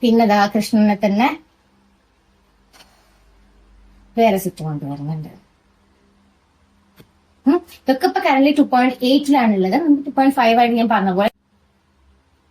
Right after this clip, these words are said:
ഇത് മയിൽപീലിയാണ് വരുന്നത്.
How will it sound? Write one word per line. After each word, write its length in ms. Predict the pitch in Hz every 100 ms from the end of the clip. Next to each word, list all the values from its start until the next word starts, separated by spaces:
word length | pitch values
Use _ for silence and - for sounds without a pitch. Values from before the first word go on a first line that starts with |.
| _ _ _ _ _ 339
ഇത് 100 | 381
മയിൽപീലിയാണ് 1040 | 370 240 247 269 269 220 226 240 170 156
വരുന്നത്. 440 | 156 165 151 165